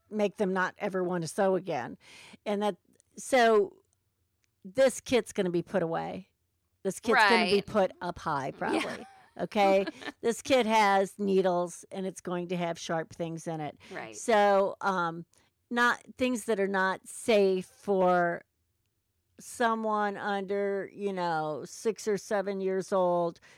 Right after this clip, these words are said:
Speaker 1: to have control of by
Speaker 2: Well, and
Speaker 1: themselves.
Speaker 2: shoot, we hear about adults losing needles in their couches
Speaker 1: Well,
Speaker 2: all
Speaker 1: yeah.
Speaker 2: the time
Speaker 1: I
Speaker 2: and
Speaker 1: mean,
Speaker 2: stuff,
Speaker 1: adults
Speaker 2: right?
Speaker 1: do
Speaker 2: You
Speaker 1: stuff
Speaker 2: know?
Speaker 1: all the time, but that's
Speaker 2: <laughs>
Speaker 1: their problem.
Speaker 2: Yes,
Speaker 1: Yeah.
Speaker 2: yes.
Speaker 1: Um, but, you know, this is going to be a kit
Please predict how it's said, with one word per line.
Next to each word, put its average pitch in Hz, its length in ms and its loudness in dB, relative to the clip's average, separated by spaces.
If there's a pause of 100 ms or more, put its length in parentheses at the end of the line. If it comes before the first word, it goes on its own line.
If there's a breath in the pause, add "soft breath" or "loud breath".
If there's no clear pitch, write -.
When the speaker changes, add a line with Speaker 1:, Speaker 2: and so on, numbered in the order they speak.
(160 soft breath)
Speaker 1:
to 196 140 -2
have 180 280 -4
control 170 520 -6
of 156 180 -8
by 165 80 -2
Speaker 2:
Well, 156 40 -2
and 151 80 -8
Speaker 1:
themselves. 214 680 -4
Speaker 2:
shoot, 294 300 -8
we 240 100 -8
hear 302 180 -6
about 202 200 0
adults 208 420 -6
losing 196 260 -4
needles 190 320 -4
in 202 80 -6
their 175 140 -6
couches 208 220 2
Speaker 1:
Well, 226 240 8
Speaker 2:
all 190 60 4
Speaker 1:
yeah. 202 200 6
Speaker 2:
the 170 60 0
time 226 140 0
Speaker 1:
I 214 80 2
Speaker 2:
and 208 80 0
Speaker 1:
mean, 208 140 0
Speaker 2:
stuff, 185 120 2
Speaker 1:
adults 226 320 4
Speaker 2:
right? 269 100 -6
Speaker 1:
do 240 60 2
Speaker 2:
You 226 80 2
Speaker 1:
stuff 214 340 2
Speaker 2:
know? 214 60 4
Speaker 1:
all 202 100 4
the 202 80 2
time, 214 260 0
but 202 140 -2
that's 226 240 2
Speaker 2:
<laughs> - 0 -
Speaker 1:
their 202 200 2
problem. 170 560 -2
Speaker 2:
Yes, 220 220 -2
Speaker 1:
Yeah. 180 300 0
Speaker 2:
yes. 185 260 -8 (100)
Speaker 1:
Um, 196 380 -2 (400 soft breath)
but, 226 320 2 (560)
you 240 160 0
know, 196 220 0 (240)
this 262 240 -4
is 262 180 -2
going 226 300 0
to 196 100 -10
be 196 140 2
a 185 60 0
kit - 640 -2